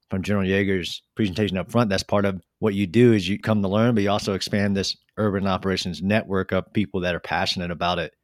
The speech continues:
That was really important to me. And I think sometimes the doctrine piece gets, I wouldn't say discredited. You know, our doctrine is great. And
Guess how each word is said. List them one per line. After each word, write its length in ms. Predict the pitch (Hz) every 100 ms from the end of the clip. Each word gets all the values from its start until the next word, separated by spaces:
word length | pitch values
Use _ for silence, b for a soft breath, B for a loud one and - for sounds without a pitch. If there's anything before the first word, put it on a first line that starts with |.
| -
That 120 | 120
was 120 | 113
really 200 | 110 107
important 320 | 95 - 101
to 60 | 95
me. 120 | 98
And 160 | 104 110 _
I 120 | - 170
think 160 | 170
sometimes 300 | 147 127 117
the 100 | 98
doctrine 480 | 87 113 123 - 123
piece 200 | 104 92
gets, 280 | 107 95 - _ -
I 100 | 151
wouldn't 180 | 151 -
say 140 | 120
discredited. 760 | 101 110 - 110 92 92 123 - -
You 100 | 101
know, 80 | 95
our 140 | 110
doctrine 360 | 113 107 104 98
is 100 | 92
great. 400 | - 104 101 -
And 260 | 98 95